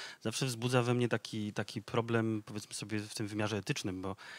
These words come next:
nagle, e, pojawi się bardzo duża dysproporcja pomiędzy ludźmi, którzy będą mogli, będą mieli dostęp do tego typu technologii,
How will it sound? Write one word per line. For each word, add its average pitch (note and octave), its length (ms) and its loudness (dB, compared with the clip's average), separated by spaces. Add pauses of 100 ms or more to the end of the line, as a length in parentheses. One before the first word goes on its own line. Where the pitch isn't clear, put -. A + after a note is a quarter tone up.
(240)
nagle, A2+ 440 4
e, G2+ 200 0
pojawi A2+ 380 2
się A2 480 4
bardzo G#2+ 440 0
duża G#2+ 240 2
dysproporcja G#2+ 640 0
pomiędzy G#2 340 2
ludźmi, G#2 260 2
którzy G2+ 220 -2
będą A2 320 6
mogli, G2+ 440 2 (400)
będą G#2+ 160 0
mieli G2+ 180 0
dostęp G#2+ 320 4
do F#2+ 80 -2
tego F#2+ 160 -2
typu - 200 -6
technologii, G2+ 640 -2